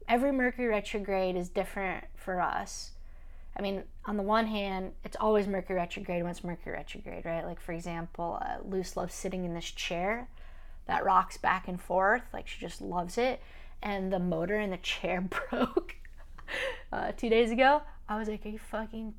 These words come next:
kidding me? I'm about to go back to work, and, like, one of your favorite things that you like to do and I can't hold you, and Daddy can't hold you,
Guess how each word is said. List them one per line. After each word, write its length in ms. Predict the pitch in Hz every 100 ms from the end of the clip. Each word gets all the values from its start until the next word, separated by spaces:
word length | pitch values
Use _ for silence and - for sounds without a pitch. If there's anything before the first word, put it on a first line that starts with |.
| -
kidding 320 | 180 190 208
me? 160 | 220 226
I'm 100 | 190
about 220 | 180 180
to 80 | -
go 120 | 196
back 200 | 190 185
to 120 | 185
work, 360 | 185 180 185 185
and, 100 | 180
like, 200 | 180 180
one 120 | 180
of 60 | 180
your 120 | 185
favorite 540 | 185 - 175 185 190 -
things 260 | 190 185 190
that 140 | 190
you 80 | 208
like 160 | 190 180
to 80 | 190
do 240 | 180 185
and 100 | 180
I 60 | 185
can't 260 | - 190
hold 340 | 180 190 190 202
you, 360 | 254 269 285 - - - - - - -
and 180 | 185 190
Daddy 220 | 180 185
can't 240 | - 220
hold 260 | 180 196 190
you, 280 | 220 262